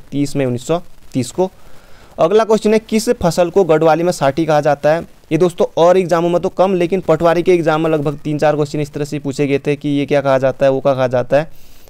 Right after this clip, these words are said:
और इस तरह के question पूछे गए थे। किस फसल को गढ़वाल में साठी कहा जाता है? मटर, गेहूँ और धान या फिर जौ? तो दोस्तों साठी जो कहा जाता है ये,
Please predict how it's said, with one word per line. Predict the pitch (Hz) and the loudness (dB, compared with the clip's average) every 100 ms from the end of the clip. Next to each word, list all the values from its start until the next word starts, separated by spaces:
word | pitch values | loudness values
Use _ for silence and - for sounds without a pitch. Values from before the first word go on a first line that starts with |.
| - - 131 | -20 -16 -8
और | 127 123 127 | -4 -2 -2
इस | 135 | -4
तरह | - 147 | -2 0
के | |
question | 147 143 143 | 0 -2 -4
पूछे | 143 143 | -6 -4
गए | 143 143 | -2 -2
थे। | 160 175 - - - | -2 -6 -12 -20 -4
किस | 202 214 | -2 0
फसल | 208 190 185 | 0 0 0
को | 208 | 2
गढ़वाल | 185 170 165 165 | 2 2 2 2
में | 180 | 0
साठी | 165 147 175 | 0 0 0
कहा | 165 156 | 2 2
जाता | 151 147 156 | 0 0 0
है? | |
मटर, | 151 120 131 - 165 170 165 - 139 | 0 0 -2 0 0 0 -4 -14 -2
गेहूँ | 135 156 156 170 175 - - - - - - | 0 2 0 -2 -4 -14 -20 -20 -20 -20 -10
और | 123 120 123 | -4 0 0
धान | 117 156 165 175 | 0 0 0 0
या | 156 | 0
फिर | 165 | -2
जौ? | 127 117 - - - - - - - - - - - - | -2 -4 -4 -14 -16 -14 -14 -14 -14 -16 -16 -18 -20 -10
तो | - | -2
दोस्तों | 180 208 | 0 0
साठी | 196 - 156 170 208 208 | -2 -2 0 0 0 2
जो | 190 202 190 | 2 2 0
कहा | 151 151 | -2 0
जाता | 165 160 160 | 0 0 2
है | 170 | 2
ये, | 156 165 170 | 2 2 -2